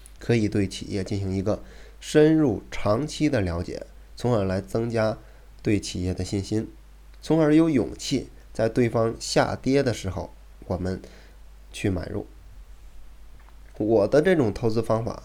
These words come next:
对于要买入股票来说，不是一时去发现黑马，而是长期的跟踪研究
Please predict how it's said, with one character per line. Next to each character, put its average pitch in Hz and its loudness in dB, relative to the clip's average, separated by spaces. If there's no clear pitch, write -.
对 120 0
于 113 0
要 113 4
买 95 -2
入 107 -2
股 95 -6
票 131 -4
来 92 -4
说， 92 -8
不 123 2
是 131 0
一 151 4
时 127 0
去 123 -4
发 123 0
现 120 -2
黑 139 0
马， - -4
而 92 -6
是 104 -4
长 117 -4
期 139 -2
的 110 0
跟 127 -4
踪 123 -2
研 95 -2
究 107 0